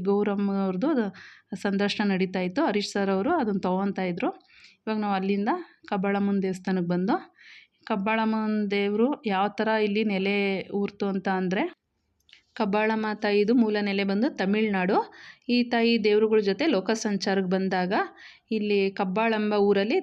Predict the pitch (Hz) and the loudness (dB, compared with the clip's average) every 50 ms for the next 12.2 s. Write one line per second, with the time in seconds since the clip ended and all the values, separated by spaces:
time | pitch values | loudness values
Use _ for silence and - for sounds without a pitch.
0 | - - 208 208 208 208 220 233 226 202 190 190 196 196 196 190 - 185 180 180 | -2 -2 -2 0 0 2 2 2 2 2 2 2 4 4 2 2 2 0 -2 -2
1 | 180 180 180 180 180 - - 403 415 - - - - - - - - 214 214 214 | -2 -2 -2 -2 -2 -2 -4 -4 -6 -8 -16 -20 -20 -20 -14 -8 -4 -2 0 0
2 | 208 202 196 202 214 226 233 240 240 233 220 208 196 190 202 214 214 196 208 202 | 2 2 2 2 2 2 2 2 2 0 0 0 0 0 0 0 0 0 0 0
3 | 202 202 196 - 202 202 202 196 202 196 190 190 190 196 190 185 190 185 - - | 0 0 0 0 2 2 2 2 2 2 0 0 0 -2 -2 -2 -2 -2 -2 -2
4 | 208 202 196 - 202 196 214 311 381 311 226 220 214 202 196 208 208 196 185 180 | -2 -2 -2 -2 -2 0 0 0 0 0 0 0 0 0 2 2 2 0 0 -2
5 | 185 - 214 208 214 214 202 190 202 196 190 202 220 233 202 185 190 208 220 214 | -2 -4 -4 -2 0 0 0 2 2 2 0 2 2 0 0 0 0 0 0 0
6 | 185 180 180 190 196 190 180 185 - 180 180 208 370 370 - - - - - - | 0 0 2 2 2 0 0 -2 -4 -2 -2 -2 -4 -6 -8 -14 -20 -20 -20 -10
7 | - - 233 226 233 240 233 226 226 226 226 220 202 202 208 208 214 262 427 415 | -6 -4 -2 0 0 2 2 4 4 4 4 4 2 2 0 0 0 0 -2 -2
8 | - - 202 185 190 202 202 202 196 196 190 190 190 185 196 190 180 180 - - | -2 -2 0 0 2 2 2 2 2 2 2 0 0 0 0 0 -2 -2 -2 -2
9 | 190 180 185 180 180 180 - 311 427 - - - - - _ _ - 214 208 208 | 0 2 2 2 2 2 0 0 -2 -2 -6 -16 -20 -20 _ _ -8 -2 0 2
10 | 214 208 202 196 196 196 196 185 202 196 202 208 208 202 196 196 196 196 196 190 | 2 2 2 2 0 0 0 0 2 2 2 2 0 -2 -2 -2 -2 0 2 2
11 | 196 196 196 196 214 294 294 247 226 196 196 202 196 - 180 180 175 190 190 190 | 2 2 2 2 2 2 2 2 0 0 0 -2 -2 -2 -2 -2 0 0 0 0
12 | 185 185 190 | 0 0 0